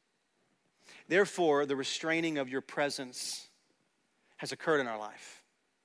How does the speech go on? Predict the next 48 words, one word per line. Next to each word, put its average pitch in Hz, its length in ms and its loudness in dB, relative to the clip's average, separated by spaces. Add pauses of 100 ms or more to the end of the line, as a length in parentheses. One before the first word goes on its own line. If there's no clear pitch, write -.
(600)
And, 156 180 -2
and, 151 240 -2
and 151 240 -4
Isaiah 160 320 4
is 135 100 0
gonna 147 160 -2
deal 165 280 2
with 147 120 0
sin. 117 460 -6
This 139 160 -8
is 139 80 -6
something 156 240 -2
we 143 100 0
don't 147 140 2
wanna 170 160 0
do, 151 160 0
but 135 80 -4
we, 135 160 -2 (260)
we 127 80 -2
have 180 440 4
to 151 140 -2
if 131 60 -6
we're 147 80 -4
gonna 147 120 -2
see 147 160 -4
revival. 127 440 -2 (280)
I 151 60 4
want 160 140 2
you 175 60 2
to 147 80 -2
see 180 140 2
what 156 80 4
he 143 80 2
says 127 260 0
next. 127 400 -4
Isaiah 151 280 4
gets 143 160 -2
gut 165 200 4
level 160 220 4
honest 139 300 0
with 135 120 -10
God. 131 280 4 (340)
He 165 100 -6
says 147 180 -2
in 147 80 -2
verse 139 220 2
five 143 520 4
B, 127 320 -2